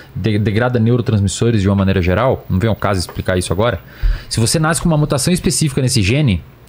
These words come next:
você tem uma maior probabilidade de ter comportamento antissocial, isto é, ser agressivo, eventualmente praticar violência com as pessoas,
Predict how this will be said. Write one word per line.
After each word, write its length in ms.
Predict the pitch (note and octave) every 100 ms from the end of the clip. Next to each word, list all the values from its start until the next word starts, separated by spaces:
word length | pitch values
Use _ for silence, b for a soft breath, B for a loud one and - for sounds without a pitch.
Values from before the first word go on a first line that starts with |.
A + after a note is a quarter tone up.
| B B B B B B
você 280 | C3+ C3 D#3
tem 200 | D3+ F#3
uma 200 | F3+ E3+
maior 480 | E3+ C#3 C3+ G3
probabilidade 880 | A#3+ A3 F#3 E3 D#3+ C3 A#2 C3+ C#3+
de 100 | C3+
ter 120 | C3
comportamento 760 | C3+ C3 C3 B2 A#2 A#2 D#3+ E3
antissocial, 880 | D3+ C#3+ C3 C3 - A2 F#2+ D3+ G3+ - - - - -
isto 200 | - C3
é, 100 | G2+
ser 160 | -
agressivo, 840 | A2+ A2+ G2+ - C#3+ F3+ D3+ E3 E3 - - B B -
eventualmente 540 | G2+ A2 A2 A2 A#2
praticar 400 | - A2+ - A2
violência 520 | G#2 G#2 G2 A#2+ C#3+ -
com 80 |
as 80 | G#2+
pessoas, 640 | - G2 - C3 E3+ -